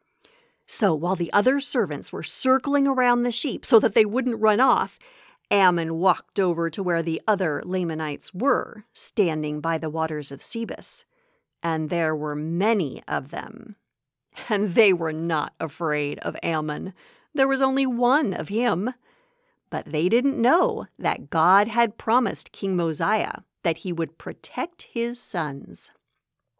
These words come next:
So Ammon began to use his sling to throw stones at them, to chase them away. And God strengthened him so that he threw them with mighty power,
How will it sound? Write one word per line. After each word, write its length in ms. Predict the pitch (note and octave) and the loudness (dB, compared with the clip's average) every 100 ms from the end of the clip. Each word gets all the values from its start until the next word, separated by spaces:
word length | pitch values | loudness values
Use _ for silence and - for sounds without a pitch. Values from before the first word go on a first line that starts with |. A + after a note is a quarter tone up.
| _ _ _ _ _ - - _ | _ _ _ _ _ -20 -20 _
So 280 | - E3+ - - | 0 2 2 0
Ammon 420 | F#3+ G3 E3+ - | 2 4 2 -2
began 360 | F#3 E3+ F#3 F3+ | -4 -2 0 -2
to 100 | F#3+ | -2
use 300 | F#3 E3+ - | -2 0 -2
his 200 | E3 D3+ | -2 -2
sling 600 | - A#3 A#3 A3+ D#3 D3 | 0 2 4 4 2 -2
to 140 | E3+ | -8
throw 600 | - - A#3+ C#4 B3+ B3 | -6 -4 6 8 8 6
stones 540 | A#3 - B3+ A3+ G#3+ F3+ | 4 2 4 4 4 0
at 120 | - | -2
them, 220 | D#3 C#3 | -4 -4
to 100 | F#3+ | -6
chase 400 | - D4+ D#4 - | -2 0 2 0
them 160 | B3+ A#3+ | 0 2
away. 500 | A3+ A3+ D#3+ - - _ _ _ _ _ _ | 4 4 4 0 -10 _ _ _ _ _ _
And 240 | E3 D#3 - | -6 -6 -2
God 360 | F#3 G3 C3 | 2 2 2
strengthened 920 | - - - E3 F3 C4 - G#3 D3+ | 0 0 0 -2 2 2 2 -2 -4
him 300 | - - - - _ _ _ | -6 -12 -12 -18 _ _ _
so 180 | - G3+ | 0 2
that 120 | G3 | 0
he 180 | - G#3+ | -4 -8
threw 440 | - C4 C#4+ C4+ | -6 0 4 4
them 200 | G3+ F3+ | 4 2
with 160 | E3+ F3 | 0 0
mighty 600 | A#3 B3+ C#4+ B3+ F#3 D3+ | 4 8 8 6 0 -4
power, 760 | - - D4 D#4 G#3+ D#3+ - | -8 -8 2 2 4 2 -2